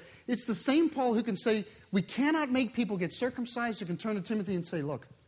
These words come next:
if we're gonna reach these people, go get circumcised."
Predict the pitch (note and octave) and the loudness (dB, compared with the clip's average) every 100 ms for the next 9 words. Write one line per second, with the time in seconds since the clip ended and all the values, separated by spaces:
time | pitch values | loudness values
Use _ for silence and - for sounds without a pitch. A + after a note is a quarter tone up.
0 | _ _ _ _ _ - G#3+ B3+ F3 G#3 | _ _ _ _ _ -8 -4 -2 0 -2
1 | - - - - A2 - - _ _ _ | -2 -6 -8 -12 -16 -18 -20 _ _ _
2 | _ _ _ _ _ _ _ _ - E3+ | _ _ _ _ _ _ _ _ -16 -10
3 | G#3 - - - - - | -8 -8 -10 -20 -20 -20